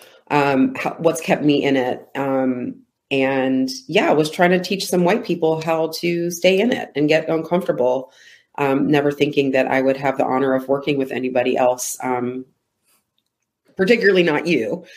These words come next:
particularly not anyone as amazing as you. But I just was like, "This is my little, like, contribution." Um, and then you and I met, and the rest is history.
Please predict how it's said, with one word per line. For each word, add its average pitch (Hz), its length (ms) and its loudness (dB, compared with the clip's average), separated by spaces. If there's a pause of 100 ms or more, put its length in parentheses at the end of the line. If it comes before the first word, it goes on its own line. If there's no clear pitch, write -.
(120)
particularly 220 380 2
not 190 160 4
anyone 180 280 2
as 160 100 -2
amazing 156 400 0
as 143 100 -2
you. 147 220 2
But 139 120 2
I 143 80 2
just 151 200 -6
was 147 100 -6
like, 143 180 -2
"This 175 140 -4
is 180 100 -4
my 156 160 0
little, 156 240 2
like, 139 260 0
contribution." 139 920 -2
Um, 127 560 0
and 143 120 0
then 135 320 2
you 139 140 2
and 127 100 2
I 123 100 0
met, 120 300 2
and 123 280 -4 (320)
the 135 100 -6
rest 123 220 0
is - 100 -6
history. - 420 -2